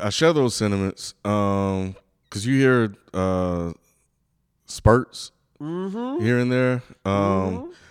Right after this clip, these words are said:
Speaker 1: but I think what I hear is a guy that's still
Speaker 2: Finding himself.
Speaker 1: Yep.
Speaker 2: Yep.
Speaker 1: Yep.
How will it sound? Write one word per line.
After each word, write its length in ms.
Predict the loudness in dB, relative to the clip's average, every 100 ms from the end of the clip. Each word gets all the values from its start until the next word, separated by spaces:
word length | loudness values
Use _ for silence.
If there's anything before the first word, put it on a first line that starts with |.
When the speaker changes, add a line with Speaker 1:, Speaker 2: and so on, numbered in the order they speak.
| _
Speaker 1:
but 100 | 4
I 60 | 4
think 260 | 4 0
what 140 | 2 4
I 100 | 4
hear 460 | 2 -2 2 4 2
is 140 | 0
a 80 | -4
guy 360 | 0 2 4
that's 220 | 2 -2 -6
still 680 | -6 -2 0 0 -2 -6 -10 _ _ _
Speaker 2:
Finding 460 | _ -18 -16 -16 -20
himself. 280 | -20 -18
Speaker 1:
Yep. 460 | -12 -10 -4 -2 -2
Speaker 2:
Yep. 220 | -4 -16 -18 _ _ _ _ _ -16
Speaker 1:
Yep. 640 | -12 -8 -4 0 2 0